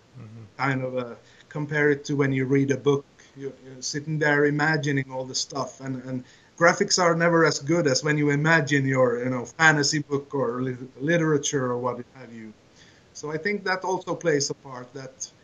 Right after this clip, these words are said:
Speaker 2: what you don't see, you maybe have to imagine, and, and your brain kind of helps along.
Speaker 1: Yeah, that's one thing I've definitely noticed, uh, doing all this work on, uh, game history.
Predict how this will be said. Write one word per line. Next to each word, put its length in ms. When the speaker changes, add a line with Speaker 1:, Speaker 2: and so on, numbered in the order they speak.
Speaker 2:
what 220
you 80
don't 340
see, 380
you 80
maybe 300
have 200
to 80
imagine, 560
and, 260
and 140
your 160
brain 360
kind 240
of 100
helps 340
along. 440
Speaker 1:
Yeah, 80
that's 120
one 140
thing 140
I've 180
definitely 380
noticed, 580
uh, 120
doing 220
all 120
this 160
work 260
on, 240
uh, 160
game 260
history. 520